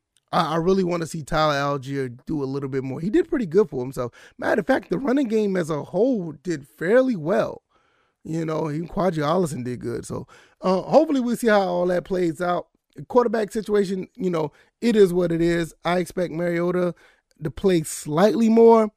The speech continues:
but I do see, um, Ridder probably gonna take more of the snaps. So, uh,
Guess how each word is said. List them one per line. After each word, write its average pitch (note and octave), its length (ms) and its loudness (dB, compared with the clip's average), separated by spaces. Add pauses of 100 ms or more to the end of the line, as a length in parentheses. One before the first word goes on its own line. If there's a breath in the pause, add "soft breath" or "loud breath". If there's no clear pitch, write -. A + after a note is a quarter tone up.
(460)
but E3 240 0
I E3+ 100 2
do E3 180 -6
see, D#3+ 340 -10
um, C#3+ 480 -6 (220)
Ridder D3+ 680 -4 (140)
probably D3+ 260 -4
gonna C#3 180 -8
take C#3+ 200 -10
more A2+ 180 -10
of G2+ 60 -10
the - 40 -14
snaps. - 600 -18 (400 soft breath)
So, C3+ 360 -8
uh, A2+ 300 -10